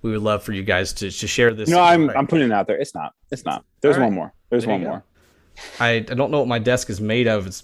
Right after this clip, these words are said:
Speaker 1: cherry, mahogany. I'm gonna knock on it just in case. And, and I'll, I'll echo your, your word of thanks, Tim. It has been such a joy to, to produce these episodes, but, but also,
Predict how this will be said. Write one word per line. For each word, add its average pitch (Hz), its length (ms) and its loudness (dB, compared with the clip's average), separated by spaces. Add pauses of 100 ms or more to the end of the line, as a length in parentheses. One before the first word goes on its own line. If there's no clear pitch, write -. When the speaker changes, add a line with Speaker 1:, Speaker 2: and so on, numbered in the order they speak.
Speaker 1:
cherry, 131 400 2
mahogany. 117 680 -2
I'm 117 120 -14
gonna 107 120 -4
knock 107 300 0
on 92 160 -2
it 92 80 0
just - 180 -10
in 92 80 -10
case. 90 320 -6 (200)
And, - 80 -12
and 151 220 0
I'll, 156 160 6
I'll 147 220 4
echo 127 220 2
your, 107 360 0
your 104 200 -4
word 101 180 0
of 95 120 -2
thanks, 92 280 -4
Tim. 101 260 -4
It 104 60 -4
has 110 140 -4
been 113 180 -4
such 117 220 0
a 123 60 -2
joy 95 560 -2 (140)
to, 95 500 -6
to - 100 -16
produce 190 300 4
these 143 160 2
episodes, 123 540 2
but, 117 300 -4 (380)
but 143 80 4
also, 123 520 2